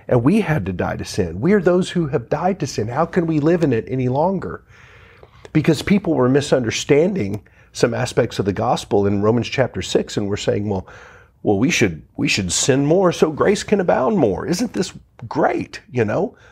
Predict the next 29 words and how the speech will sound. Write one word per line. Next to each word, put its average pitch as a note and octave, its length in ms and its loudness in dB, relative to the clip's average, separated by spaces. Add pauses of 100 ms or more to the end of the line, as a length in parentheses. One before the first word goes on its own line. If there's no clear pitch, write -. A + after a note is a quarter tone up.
(320)
Let's F3+ 180 -4
just - 380 -2
let B2 400 0
it G3 80 2
all G3+ 240 2
hang F#3+ 240 0
out. G#3 180 -2
Let's E3 160 -6
just - 480 -4
sin - 400 0
up G3+ 160 2
a F#3 60 0
storm," E3+ 520 2
as G#2 140 -4
we G#2+ 120 -2
say G2+ 260 0
where G2 200 -4
I F#2+ 120 -4
live. G2 320 -4 (640)
And, B2 360 4
um, G#2 320 -2 (300)
and B2+ 100 2
then B2+ 120 2
God's B2 260 0
grace G#2+ 340 -2
will D#3 80 0
be D#3 300 0
great, B2 540 0
and F#2 200 -4